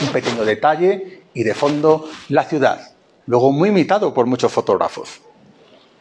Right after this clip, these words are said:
O este encuadre,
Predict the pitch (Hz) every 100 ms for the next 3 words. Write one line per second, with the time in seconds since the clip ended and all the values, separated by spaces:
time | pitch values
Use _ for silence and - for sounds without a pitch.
0 | _ _ _ _ _ _ _ _ _ _
1 | _ - - - - 151 160 143 127 190
2 | 143 107